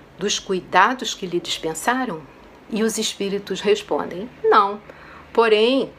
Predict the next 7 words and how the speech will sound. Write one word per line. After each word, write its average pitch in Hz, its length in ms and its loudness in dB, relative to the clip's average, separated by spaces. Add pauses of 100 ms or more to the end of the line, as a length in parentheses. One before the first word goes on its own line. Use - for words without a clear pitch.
(540)
quanto 466 400 2
piores 190 640 2
forem 180 480 0
as 175 140 -2
propensões 180 840 -4
do 214 140 -2
filho, 247 600 0